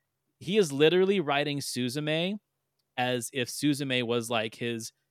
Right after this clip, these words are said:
manic pixie dream girl that he was obsessed with, and the way that he would want her to act in his world. I think why I was more impressed by the character development and writing in Your Name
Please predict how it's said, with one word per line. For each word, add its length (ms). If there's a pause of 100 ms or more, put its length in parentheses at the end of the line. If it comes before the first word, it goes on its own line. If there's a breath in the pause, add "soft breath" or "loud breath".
(140)
manic 420
pixie 280
dream 340
girl 220
that 120
he 160
was 120
obsessed 440
with, 260 (580)
and 440 (460)
the 80
way 240
that 140
he 260
would 160
want 280
her 260
to 220 (100)
act 340
in 260 (180)
his 260
world. 460 (480)
I 140
think 400
why 340
I 200
was 220
more 680
impressed 520
by 120
the 100
character 500
development 500
and 100
writing 400 (360)
in 180
Your 260
Name 640